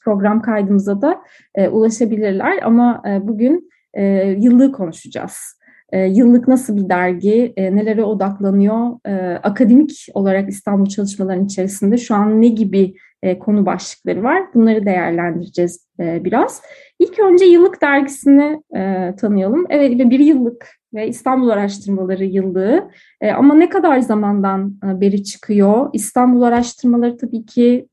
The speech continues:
e, kapsaması çok zor da bir başlık. Nasıl bir, e, toplam oluşturuyorsunuz? Derginin hazırlık süreci nasıl oluyor? Biraz böyle,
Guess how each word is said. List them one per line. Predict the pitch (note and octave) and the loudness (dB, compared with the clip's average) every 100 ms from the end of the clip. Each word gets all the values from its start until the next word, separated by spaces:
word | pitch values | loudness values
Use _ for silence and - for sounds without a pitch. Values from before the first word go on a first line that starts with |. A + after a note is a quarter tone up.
| _ | _
e, | G3+ G3 | -4 -4
kapsaması | A#3+ A#3+ - C4 B3 - B3 | -4 -6 2 4 4 2 -4
çok | - A#3+ - - | -2 -4 -4 -8
zor | G#3 G#3+ G#3+ G#3 | -2 0 0 0
da | G3+ F3+ | 0 0
bir | F3 F3+ | -2 -2
başlık. | F#3+ G3 - G3+ - | -4 -4 -10 -12 -4
Nasıl | G#3+ A3+ A#3+ G#3+ | -2 0 0 0
bir, | G#3 G3+ G3+ - _ _ _ G3 | 0 -2 -4 -10 _ _ _ -4
e, | G3 | -2
toplam | G3 A#3 - G#3 G3+ | 0 -2 0 -2 0
oluşturuyorsunuz? | G3+ G3+ - - G3+ G3+ G3+ G#3 G3+ G#3 G3+ G3 | 0 -2 -2 -6 -2 -2 -4 -2 -2 -2 -4 -4
Derginin | F#3 F#3+ G3+ | -2 -2 -2
hazırlık | G#3 G3+ G3 G3 - | -2 -2 -4 -6 -8
süreci | G3+ G3+ G3+ | -4 -4 -2
nasıl | G#3+ - G3+ | -4 -2 0
oluyor? | G#3+ C#4 - _ | 0 -2 -6 _
Biraz | D#4 E4+ D#4 D#4 | 0 2 0 0
böyle, | D4+ D4 E4+ | 2 2 0